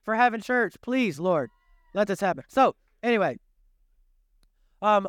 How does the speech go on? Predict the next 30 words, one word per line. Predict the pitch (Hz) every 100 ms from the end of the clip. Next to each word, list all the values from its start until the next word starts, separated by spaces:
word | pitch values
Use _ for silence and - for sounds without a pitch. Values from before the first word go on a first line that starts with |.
| - 196
thank | 262 285
God | 262 247 240
that | 202 196 190 160
America | 165 180 262 254 220
isn't | 208 190 180 170
the |
hope | 156 220 220 -
for | 180
the | 156
world, | 170 214 208 202 - -
that | 170 156
Jesus | 196 247 202 190 175
is, | 147 120
right? | 170 220 226 _ _ _ -
Are |
y'all | 185 196
with | 240
us | 247
on | 254
that? | 247 285 320 - _ _ _ _ -
Okay, | 208 220 202 123 _ _ _
so | - 226 165 117 _ _ _
that's | 196 226 -
your, | 233 208 190
that's | 175 202 - 180
the | 185
whole, | 180 220 214 196 165 -
like, | 180 165 143
current | - 220 214
events. | 170 190 190 -